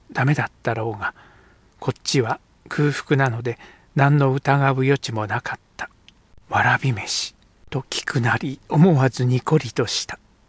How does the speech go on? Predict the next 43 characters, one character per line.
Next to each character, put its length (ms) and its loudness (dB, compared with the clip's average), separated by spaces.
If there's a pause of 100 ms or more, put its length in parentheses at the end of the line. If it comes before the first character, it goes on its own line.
(120)
そ 100 2
う 60 2
し 120 -2
て 120 0
ま 160 0
た 120 2
し 140 -2
て 80 2
も 160 0
腹 280 -2
が 120 -2
鳴 140 -2
り 120 -6
出 120 0
す 160 -6
の 160 -6
で、 160 -10 (340)
そ 160 0
れ 80 6
を 140 4
ご 160 0
ま 140 4
か 120 -2
す 160 -6
た 100 -2
め 140 -2
に 160 -6
高 340 -2
い 80 0
声 280 -4
で 120 -4
言 100 -8
っ 40 -20 (180)
た。 140 -8 (640)
「結 320 -4
構 180 -4
で 120 -6
ご 120 -10
ざ 180 -4
い 60 -4
ま 140 -8
す 180 -4
な。 220 -6